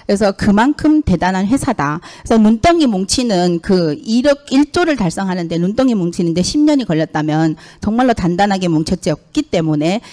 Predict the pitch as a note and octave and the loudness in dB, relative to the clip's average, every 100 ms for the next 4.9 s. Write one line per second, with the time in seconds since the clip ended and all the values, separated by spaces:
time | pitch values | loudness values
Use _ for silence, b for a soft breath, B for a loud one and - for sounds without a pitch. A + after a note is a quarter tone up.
0 | B - B3+ C4 F3 E3+ F3 E3+ D#3 D3+ | B 0 0 2 0 -2 -2 0 0 0
1 | E3 D3 C#3+ D3 D#3+ E3+ - D#3+ D3 - | 0 -2 -4 -2 -2 -2 -4 -4 -4 -2
2 | E3 F3 F#3 D#3 D3+ D3 C#3+ D3 D3+ B | -2 2 0 0 -2 -6 -4 -4 -4 B
3 | B _ F3 E3 D3+ D3 D#3+ C#4 C#4 F#3+ | B _ 0 2 2 -2 -2 0 0 -2
4 | - D#3 E3+ D#3 D#3 D#3+ C#3+ E3+ A3+ | -2 -4 -2 -4 -4 -4 -4 -4 -4